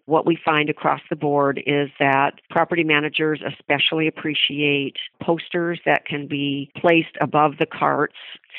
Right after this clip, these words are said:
And then we also have labels for the carts,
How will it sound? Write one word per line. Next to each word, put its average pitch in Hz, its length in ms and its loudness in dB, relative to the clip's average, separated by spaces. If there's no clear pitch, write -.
And 147 400 2
then 151 240 4
we 151 120 0
also 151 760 4
have 139 360 2
labels 160 420 2
for 190 100 0
the 180 60 -4
carts, 131 500 -2